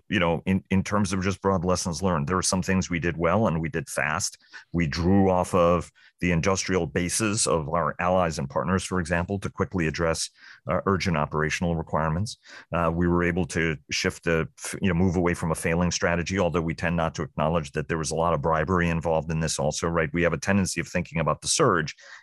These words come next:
and not the amount of money we put in people's hands, for example, to not shoot at us, right? Um, what, what from your standpoint, because there are folks who are looking at the last twenty years and saying that this has been a complete and utter bust.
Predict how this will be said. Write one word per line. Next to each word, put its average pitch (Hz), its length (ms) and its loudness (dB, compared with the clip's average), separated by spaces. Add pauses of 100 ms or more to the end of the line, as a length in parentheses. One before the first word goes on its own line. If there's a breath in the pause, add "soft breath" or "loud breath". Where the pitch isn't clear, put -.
and 98 180 4
not 95 240 4 (120)
the 95 100 2
amount 87 180 2
of 82 60 0
money 90 240 2
we 82 120 -4
put 80 200 -2
in 82 100 -2
people's 78 320 -6
hands, 82 300 0
for 87 120 -4
example, 73 360 -4
to 73 100 -8
not 69 180 0
shoot 123 260 0
at 67 120 0
us, - 220 -2
right? 78 200 0 (440 soft breath)
Um, 92 380 2 (280)
what, 139 240 2
what 135 220 2
from 151 180 2
your 107 160 4
standpoint, 95 600 0
because 95 240 0
there 104 160 2
are 98 40 2
folks 131 280 0
who 101 80 0
are 98 60 0
looking 92 280 -2
at 82 80 -6
the 85 60 -4
last 85 240 0
twenty 82 260 -2
years 80 240 0
and 76 120 -2
saying 76 400 0
that 71 120 -4
this 78 160 -4
has 71 140 -4
been 76 140 -2
a 71 40 -2
complete 76 640 -4
and 80 180 -4
utter 71 320 0 (580)
bust. - 640 -4